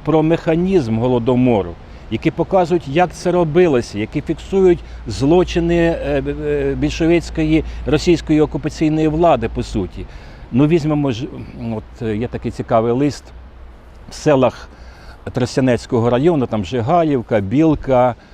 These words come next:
е, ще якісь, е, накопичилося дуже багато,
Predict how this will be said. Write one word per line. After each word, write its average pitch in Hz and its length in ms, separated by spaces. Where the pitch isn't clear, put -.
е, 104 1160
ще - 260
якісь, 131 460
е, 110 560
накопичилося 127 840
дуже 113 240
багато, 110 1600